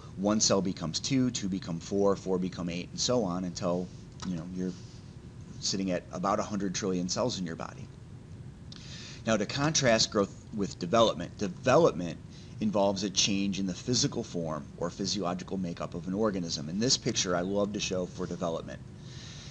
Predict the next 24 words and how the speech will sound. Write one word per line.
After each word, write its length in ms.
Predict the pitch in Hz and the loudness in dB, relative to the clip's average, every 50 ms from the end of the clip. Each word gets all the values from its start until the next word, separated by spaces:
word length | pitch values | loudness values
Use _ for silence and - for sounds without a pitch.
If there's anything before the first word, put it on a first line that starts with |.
| - - - - - | -14 -14 -12 -4 4
Take 180 | - 170 165 | 4 4 6
a 40 | 175 | 6
look 120 | 190 180 175 | 0 0 2
at 60 | - | 4
that 160 | 120 104 95 | 4 4 4
picture 260 | - 120 107 - - | 2 -2 -2 0 -2
and 100 | 82 82 | 0 0
see 120 | - - 101 | 0 0 0
if 100 | 90 - | -2 -2
you 60 | 87 | -4
can 120 | - 90 | -4 -4
figure 280 | 82 98 92 78 87 87 | -2 -2 -2 0 0 0
out 140 | 82 - - | 0 0 0
what 140 | 90 87 | -2 -2
it 100 | 78 73 | -2 -2
is. 340 | 78 67 60 - - - - - - - - - - - - - - - - - - - - - - - - - - - - - - - - - - - - | -4 -4 -4 -4 -6 -6 -8 -8 -14 -14 -14 -14 -14 -12 -14 -14 -14 -14 -14 -14 -14 -14 -14 -14 -14 -14 -14 -14 -14 -14 -14 -14 -14 -14 -14 -14 -14 -8 -8
If 120 | 101 - | -6 0
you 100 | 117 139 | 0 4
guess 300 | 147 151 120 117 113 - | 6 8 8 8 6 2
that 160 | - - 82 | 0 -2 -2
that 220 | - 90 95 101 101 | 0 2 2 4 2
is 160 | 95 90 80 | 2 2 2
a 100 | 87 80 | 0 -2
butterfly 600 | 78 76 78 95 98 110 98 - - 58 55 50 | -2 2 4 4 4 4 2 0 -2 -2 -2 -2